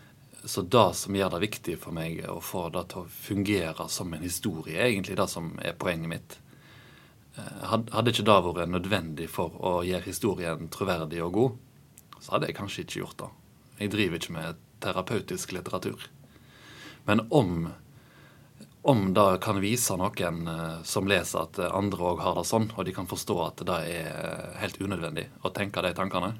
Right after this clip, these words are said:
selv om en gjør det helt naturlig, så er det fint. Men det er ikke,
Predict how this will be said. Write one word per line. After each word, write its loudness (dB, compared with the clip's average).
selv 0
om -2
en -6
gjør 0
det -2
helt -6
naturlig, -2
så 2
er 8
det 6
fint. -10
Men 2
det 4
er 0
ikke, -2